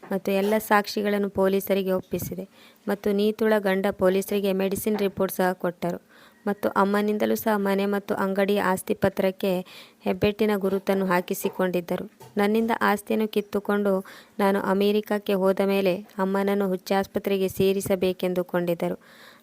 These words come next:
ಆಗ ಪ್ರದೀಪ್ ಮತ್ತು ಸೋನಿಯಾ ರೂಪಿಸಿದ ಸಂಚು ವಿಫಲವಾಯಿತು. ಇಬ್ಬರು ಮಾಡಿದ ಕೃತ್ಯಕ್ಕೆ ಮೂರು ವರ್ಷಗಳವರೆಗೆ ಜೈಲು ಶಿಕ್ಷೆ ಆಯಿತು. ಮನೆಯ ಇಡೀ ಆಸ್ತಿ ಈಗ ನನ್ನ ಕೈಯಲ್ಲಿದೆ. ಆದರೆ ನನಗೆ ಆಸ್ತಿಯ ಮೇಲೆ ಆಸೆ ಇರಲಿಲ್ಲ.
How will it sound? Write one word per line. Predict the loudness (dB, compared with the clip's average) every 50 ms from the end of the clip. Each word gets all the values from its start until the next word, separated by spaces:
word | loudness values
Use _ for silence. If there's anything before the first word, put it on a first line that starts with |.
| 0
ಆಗ | 2 2 2 2
ಪ್ರದೀಪ್ | 0 2 2 2 4 4 0 -2 0
ಮತ್ತು | -4 -4 -2 -2 -4
ಸೋನಿಯಾ | 0 2 2 2 2 2 0 0 2
ರೂಪಿಸಿದ | 2 2 0 0 0 -2 -2 -2 -4 -2
ಸಂಚು | -4 -4 -2 -2 -2 -2 0 0 2
ವಿಫಲವಾಯಿತು. | 2 2 2 2 2 2 4 4 2 2 2 0 -2 -4 _ -16 -16 _ _ _ -20 -20 _ _ _
ಇಬ್ಬರು | -4 -4 2 4 4 4 4
ಮಾಡಿದ | 2 2 2 2 2 2 0 0
ಕೃತ್ಯಕ್ಕೆ | -2 0 -2 -2 -2 -2 -4 -6 -6 -2 0 0 0 0 -2 -6 _
ಮೂರು | -2 0 2 2 2 2
ವರ್ಷಗಳವರೆಗೆ | 2 0 0 0 -4 0 0 2 2 4 2 2 2 -2 -2
ಜೈಲು | 0 2 2 2 2 0
ಶಿಕ್ಷೆ | -2 -4 -6 -6 -4 -4 -2
ಆಯಿತು. | 0 0 0 -2 -4 -8 -12 -14 _ _ -20 -20 -20 -20 -20 _ _ -2
ಮನೆಯ | 0 2 2 2 0 0 0
ಇಡೀ | 0 2 2 2 2
ಆಸ್ತಿ | 2 2 0 0 -2 -2 -2 -2
ಈಗ | -2 0 2 2 2 2
ನನ್ನ | 2 2 0 0 -2
ಕೈಯಲ್ಲಿದೆ. | 0 0 0 0 0 0 -2 -4 -6 -6 -12 -12 -18 -20 _ 0
ಆದರೆ | 0 2 2 2 0
ನನಗೆ | 0 -2 -2 -2 -2 0
ಆಸ್ತಿಯ | 2 2 2 0 -2 _ -2 0
ಮೇಲೆ | 0 0 0 2 2
ಆಸೆ | 4 2 2 2 0 0 0
ಇರಲಿಲ್ಲ. | 0 0 0 -2 -2 -4 -6